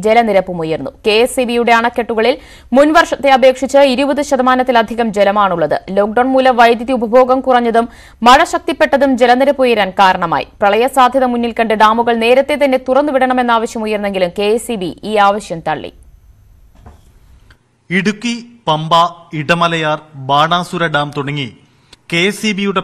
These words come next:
Speaker 2: പ്രധാന അണക്കെട്ടുകളിലെല്ലാം ജലനിരപ്പ് സംഭരണശേഷിയുടെ അടുത്തെത്തുകയാണ്. കഴിഞ്ഞ ഒരാഴ്ചക്കിടെ മഴ ശക്തമായതും ലോക്ഡൌൺ മൂലം വൈദ്യുത ഉപഭോഗം കുറഞ്ഞതുമാണ് ഇതിന് കാരണം. ഒരാഴ്ചക്കിടെ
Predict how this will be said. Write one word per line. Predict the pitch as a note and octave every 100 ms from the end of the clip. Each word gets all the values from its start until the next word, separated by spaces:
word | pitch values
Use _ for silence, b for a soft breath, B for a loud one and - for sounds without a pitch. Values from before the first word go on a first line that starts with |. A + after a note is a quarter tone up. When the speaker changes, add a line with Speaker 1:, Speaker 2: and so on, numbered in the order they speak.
| E3+
Speaker 2:
പ്രധാന | C#3+ F3 G3+ G3 D#3+
അണക്കെട്ടുകളിലെല്ലാം | E3 F3+ F#3 F#3 F3 D#3 D3 D3 G#2 - b b b b C#3
ജലനിരപ്പ് | D3 E3+ G3+ F#3 E3 -
സംഭരണശേഷിയുടെ | D#3+ D#3+ D#3 G3 F#3 F#3+ E3+ F3 D3+ D#3+ D#3+ C#3+
അടുത്തെത്തുകയാണ്. | D#3 F#3+ D#3+ - C3 B2+ B2+ D#3+ - _ b b b b b F#3
കഴിഞ്ഞ | G3+ A#3+ A3+
ഒരാഴ്ചക്കിടെ | F#3 A3 A3 A3+ - F#3 F#3 D#3
മഴ | D#3+ G3 G3+
ശക്തമായതും | F3+ - G3 F3 D#3+ D3+ A2+ b b b D3+
ലോക്ഡൌൺ | E3 G#3 G#3 A3 G3+
മൂലം | G3 G3 D#3+
വൈദ്യുത | D#3 E3+ F#3 A3 D#3+
ഉപഭോഗം | D#3+ F#3+ G3 F#3 -
കുറഞ്ഞതുമാണ് | E3+ F#3+ F#3+ F3 D3 C3+ B2 C3+
ഇതിന് | D#3+ C#3+
കാരണം. | C3 B2 D#3+ F3+ B B B F3
ഒരാഴ്ചക്കിടെ | G3+ A#3+ B3+ A#3+ A#3+